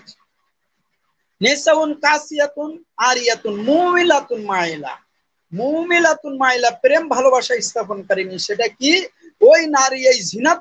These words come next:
প্রকাশ করে কোন যুবকের প্রতি আকৃষ্ট, কোন যুবককে আকৃষ্ট করার জন্য,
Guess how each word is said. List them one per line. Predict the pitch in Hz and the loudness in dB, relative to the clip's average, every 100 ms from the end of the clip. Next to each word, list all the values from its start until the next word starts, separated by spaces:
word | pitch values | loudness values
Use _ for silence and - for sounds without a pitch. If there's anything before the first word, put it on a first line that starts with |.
| - | 0
প্রকাশ | 302 277 254 - | -2 0 -2 2
করে | 240 247 277 302 | 4 6 4 4
কোন | 254 247 240 | -4 -6 -8
যুবকের | 180 233 269 269 247 | -8 -4 -2 2 2
প্রতি | 240 226 | 2 0
আকৃষ্ট, | 226 220 - 240 233 - _ _ _ | 0 0 -4 -12 -10 -10 _ _ _
কোন | 240 240 | 0 0
যুবককে | 190 220 214 226 | -2 -4 -2 0
আকৃষ্ট | 208 - 214 - | -2 -6 -18 -8
করার | 240 220 240 285 - | -4 0 0 0 -2
জন্য, | 285 285 320 | -6 0 0